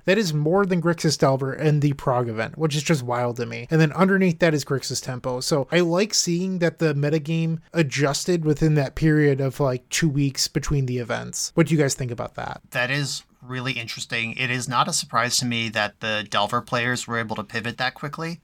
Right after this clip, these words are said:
Speaker 2: And there was a week between these two events. I, I don't know how many people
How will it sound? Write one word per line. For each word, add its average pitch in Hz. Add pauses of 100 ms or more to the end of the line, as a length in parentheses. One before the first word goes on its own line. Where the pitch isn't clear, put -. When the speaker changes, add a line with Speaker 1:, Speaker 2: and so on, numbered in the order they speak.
Speaker 2:
And 147
there 139
was 190
a 175
week 113
between 120
these 117
two 127
events. 104 (100)
I, 117 (160)
I 135
don't 143
know 143
how 127
many 117
people 135